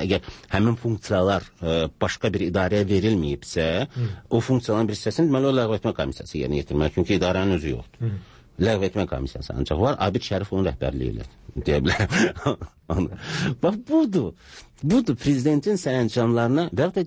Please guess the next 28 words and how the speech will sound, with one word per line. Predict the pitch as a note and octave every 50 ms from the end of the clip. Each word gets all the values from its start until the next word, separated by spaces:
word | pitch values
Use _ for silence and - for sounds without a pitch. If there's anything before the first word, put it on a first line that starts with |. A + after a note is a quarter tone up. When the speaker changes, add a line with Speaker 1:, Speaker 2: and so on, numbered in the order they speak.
| - F3
Speaker 1:
defamasiya | E3+ - D#3+ D#3+ E3 F3 F3 F3+ - B2 A2+ G#2
haqqında, | G#2 G2+ - - - D2+ C2 C2 C2 - - - - - -
di-, | F#2+ F#2 F#2 G#2+ G#2
defamasiya | A2 C3 - C3+ B2 C#3 C#3 - - A#2 G2
yox, | F2 D#2+
ə, | E2 F#2 F#2
mə-, | G#2+ A#2+ A#2+ F#2+ A2
ım, | G2+ F#2+ F2+ - - C3+
informasiya | B2+ A#2+ C#3 B2+ C3+ C#3+ C3+ - - G2+ D#2+ C2+ - _ _ _ _ _ _ _ _ _ _ -
azadlığıdır | - - E2+ G2+ F#2 - F2 F2 E2 F#2+ E2+ G#2 G#2+
da, | C#3+ D3
necə | C3+ B2+ C#3+ B2+
də | A2 F#2
o | D#2 E2
qanunun | D#2+ D2 D#2 D#2+ D2+ E2 E2 C#2+ C#2+
adı? | C2+ C2+ D2+ - - - - - - - _ - - _ - - - - - - - - -
İnformasiya | - G2+ G#2 - A2+ G#2 A2 A#2+ A#2+ A#2 F2+
azadlığı | D#2 D#2+ E2 E2 - F2 E2 D#2+
haqqında | F2 D#2+ - - D#2 D#2 E2+ D#2
qanundur | D#2+ D#2+ D2+ D2+ D2 C#2+ D#2+ G2+ -
da, | E3
əgər | D#3 A#2+ E2+
səhv | - - - A2+
Speaker 2:
Bəli. | A2+ F2+
Speaker 1:
eləmirəmsə. | D#2+ E2 C#2+ C2 C2 A#1+ - - - - - - - - - -
Həmin | C3 D3 G3+ B3 B3+ A#3
qanuna | - G#3 F#3 D#3 C#3 A#2+ G#2 F#2+ F2+
əsasən | E2 - F#2 E2 F2 E2 - - F2 D2 - D2 C#2+